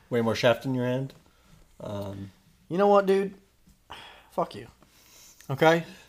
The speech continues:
Speaker 1: No, but it, it is, it's like a, it's like Uber, but without the driver.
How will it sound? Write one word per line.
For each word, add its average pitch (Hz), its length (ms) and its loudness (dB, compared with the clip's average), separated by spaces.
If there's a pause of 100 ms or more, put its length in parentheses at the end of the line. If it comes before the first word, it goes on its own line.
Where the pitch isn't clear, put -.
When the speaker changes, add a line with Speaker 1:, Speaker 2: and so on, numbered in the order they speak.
Speaker 1:
No, 185 140 6
but 127 220 0
it, 131 120 4
it 135 260 2
is, 123 240 -2
it's 107 200 -6
like 110 200 -4
a, 98 340 0 (180)
it's 117 200 -12
like 107 180 -6 (140)
Uber, 113 320 -2
but 101 180 -6
without 98 260 -4
the 98 80 -10
driver. 95 420 -6